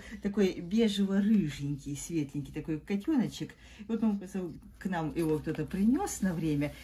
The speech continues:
И вот котенок этот заснул, я его успела нарисовать. Такой он маленький, ну, немножко худощавенький. Но если бы это был мой котик, я бы его по-, откормила потолще.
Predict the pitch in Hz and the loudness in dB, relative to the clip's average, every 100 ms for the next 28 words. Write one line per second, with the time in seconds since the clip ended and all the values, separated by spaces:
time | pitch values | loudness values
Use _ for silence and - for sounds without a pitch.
0 | 214 277 254 233 208 165 151 151 147 147 | -10 -4 0 0 0 -2 -4 -6 -6 -4
1 | 170 - 339 415 403 - 254 269 160 143 | -4 -4 -4 -4 -6 -6 -2 0 0 -4
2 | - 233 208 147 131 - 143 143 - 151 | -4 -2 0 -2 -4 -6 -6 -8 -8 -6
3 | 151 151 185 269 247 147 139 156 285 262 | -4 -2 0 4 4 2 0 -2 0 -2
4 | - - - 294 311 277 - 262 247 277 | -4 -8 2 4 4 2 0 0 2 2
5 | - - 127 110 120 135 131 135 - - | 0 -4 -4 -2 -2 -4 -6 -8 -12 -12
6 | - 208 185 - 170 175 160 170 175 151 | 0 2 2 2 0 0 0 -2 0 -2
7 | 139 220 202 156 151 147 139 139 147 147 | -2 -2 -4 -4 -2 0 -2 -2 0 2
8 | 135 135 147 180 180 147 127 131 190 - | 2 2 0 -2 0 0 0 -4 -6 -8
9 | - | -14